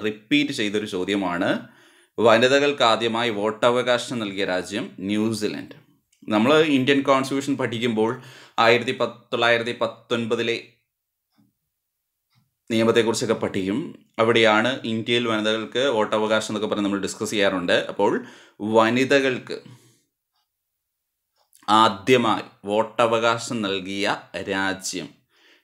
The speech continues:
ന്യൂസിലൻഡ് ആണ്. അത് ഒരുപാട് തവണ പി എസ് സി പരീക്ഷയിൽ ചോദിച്ച ഒരു ചോദ്യമാണ്. Then വിക്ടോറിയ മരുഭൂമി സ്ഥിതി ചെയ്യുന്ന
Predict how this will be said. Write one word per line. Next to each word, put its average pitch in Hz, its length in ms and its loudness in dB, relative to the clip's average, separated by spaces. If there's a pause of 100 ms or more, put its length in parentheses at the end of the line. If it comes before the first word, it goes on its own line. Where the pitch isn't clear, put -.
(140)
ന്യൂസിലൻഡ് 117 840 2
ആണ്. - 260 -8
അത് 175 280 -6
ഒരുപാട് 127 560 4
തവണ 117 200 2
പി 101 120 -6
എസ് 101 120 -4
സി 107 60 -6
പരീക്ഷയിൽ 101 400 -6
ചോദിച്ച 101 420 -4 (140)
ഒരു 101 100 -6
ചോദ്യമാണ്. 85 600 -8 (180)
Then 104 200 2 (580)
വിക്ടോറിയ 190 720 4
മരുഭൂമി 139 680 2
സ്ഥിതി 127 300 -4
ചെയ്യുന്ന 113 560 -2